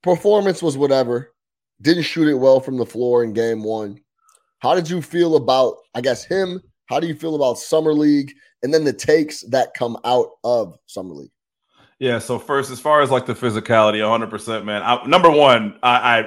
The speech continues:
Speaker 2: I, I have zero reaction to any of it. I don't watch any Summer League. I turned on thirty seconds of Wembanyama. He, uh, he, he dribbled to the baseline and <laughs> hit a pull-up, hit a pull-up. I'm sorry, not the baseline. He dribbled the free throw line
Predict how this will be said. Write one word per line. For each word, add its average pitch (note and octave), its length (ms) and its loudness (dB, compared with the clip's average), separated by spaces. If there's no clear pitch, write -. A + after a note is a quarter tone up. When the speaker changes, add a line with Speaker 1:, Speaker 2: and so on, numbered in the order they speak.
Speaker 2:
I, A2+ 120 2
I - 40 4
have G#2 240 0
zero A2 260 -2
reaction G2 480 -6
to F2+ 80 -10
any E2 160 -12
of D#2+ 140 -14
it. D#2 120 -16
I G2+ 100 -6
don't G2+ 140 -4
watch G2 240 -4
any F#2 160 -12
Summer F2+ 300 -12
League. F2+ 240 -14
I F#2+ 100 -8
turned A2+ 340 -8
on G2+ 380 -4
thirty A2+ 180 -4
seconds A2 380 -6
of G#2 80 -6
Wembanyama. G#2 760 -6
He, G2+ 340 -12
uh, E2+ 460 -10
he, G#2 140 -18
he G#2 80 -16
dribbled A#2 260 -8
to A2 40 -4
the G2 100 -10
baseline A#2 520 -2
and G#2 160 -10
<laughs> - 40 -6
hit C3+ 100 -2
a - 80 -8
pull-up, B2+ 360 -4
hit A#2 120 -6
a G#2+ 40 -8
pull-up. C3 500 0
I'm C3 80 -10
sorry, A#2+ 160 -2
not A#2 100 -2
the G#2 80 -10
baseline. F#2+ 340 -10
He A#2 80 -12
dribbled A#2+ 260 -6
the A2+ 60 -4
free B2 240 -6
throw A2+ 160 0
line A2+ 420 2